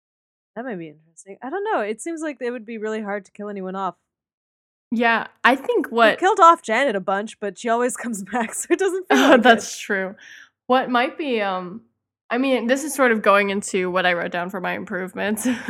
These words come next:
Speaker 2: <laughs> which were just,
Speaker 1: Yep.
Speaker 2: like, guesses of where things might go. Um, I thought it would be cool to see more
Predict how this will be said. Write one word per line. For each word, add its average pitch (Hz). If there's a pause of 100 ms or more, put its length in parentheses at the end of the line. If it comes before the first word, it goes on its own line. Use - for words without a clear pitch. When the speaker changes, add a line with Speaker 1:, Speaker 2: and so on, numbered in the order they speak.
(160)
Speaker 2:
<laughs> -
which 220
were 247
just, 196
Speaker 1:
Yep. -
Speaker 2:
like, 202
guesses 233
of 214
where 208
things 247
might 226
go. 220 (520)
Um, 214 (180)
I 233
thought 277
it 285
would 285
be 226
cool 240
to 233
see 226
more 202